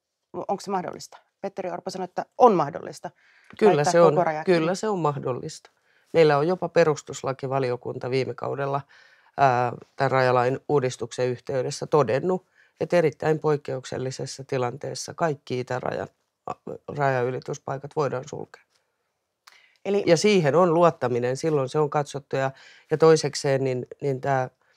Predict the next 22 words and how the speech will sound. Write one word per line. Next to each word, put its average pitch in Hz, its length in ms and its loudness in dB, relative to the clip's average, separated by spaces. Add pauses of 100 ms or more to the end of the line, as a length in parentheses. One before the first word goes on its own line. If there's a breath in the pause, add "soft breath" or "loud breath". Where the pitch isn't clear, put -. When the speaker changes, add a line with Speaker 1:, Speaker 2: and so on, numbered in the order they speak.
(340)
Speaker 2:
laki 185 340 2
on 156 160 2
säädetty 151 680 2
tällaisia 139 680 0
tilanteita 135 720 -2
varten. 139 520 2 (260)
Speaker 1:
Mm. 190 260 -8 (960)
Speaker 2:
Ja 202 60 0
silloin 180 360 2
sitä 175 240 -4
käytetään 131 580 0
täysimääräisesti, 123 1040 -2
jos 131 160 -8
tarve 127 260 -4 (120)
vaatii. - 400 -8 (520 loud breath)
Speaker 1:
Niin, 220 160 0
rajavartiolain 214 1000 8
tuo 180 260 0 (120)
pykälä 196 280 4
kuusitoista, 170 600 -2
josta 151 220 -6
nyt, 156 140 -8